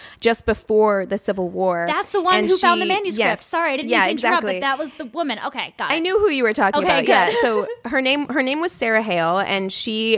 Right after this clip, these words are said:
Speaker 1: which I think is interesting that it was a woman, actually.
Speaker 2: I know.
Speaker 1: Um, she began a letter writing campaign to President Lincoln just before the Civil War,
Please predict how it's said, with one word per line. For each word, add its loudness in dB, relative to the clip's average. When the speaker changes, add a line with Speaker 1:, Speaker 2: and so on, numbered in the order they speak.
Speaker 1:
which 2
I 4
think 0
is 0
interesting -2
that 4
it 0
was 0
a 2
woman, 0
actually. -2
Speaker 2:
I -4
know. -10
Speaker 1:
Um, 2
she -6
began 0
a 2
letter 4
writing 2
campaign -2
to -10
President 0
Lincoln -2
just 0
before 0
the -2
Civil -2
War, 2